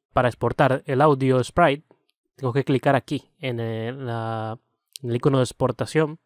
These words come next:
y selecciono un formato. Voy a elegir O G G. Le doy OK y esperamos.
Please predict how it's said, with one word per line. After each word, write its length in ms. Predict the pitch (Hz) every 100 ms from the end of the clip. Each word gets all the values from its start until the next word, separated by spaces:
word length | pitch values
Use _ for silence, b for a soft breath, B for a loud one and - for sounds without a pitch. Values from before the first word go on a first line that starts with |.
| _ _ b b b b b
y 180 | - 160
selecciono 420 | - 139 - 156
un 80 | 123
formato. 540 | 127 117 113 135 151 _ _ _
Voy 160 | 135 123
a 40 |
elegir 420 | 131 135 160 165 -
O 160 | 151 143
G 220 | - 143
G. 260 | 143 139 _ _ _ _ _ _ _ _ _ _ _ _ _ _ _ _
Le 80 | 117
doy 160 | 120
OK 140 | 123 165
y 180 | 165 151
esperamos. 560 | - 123 110 131 -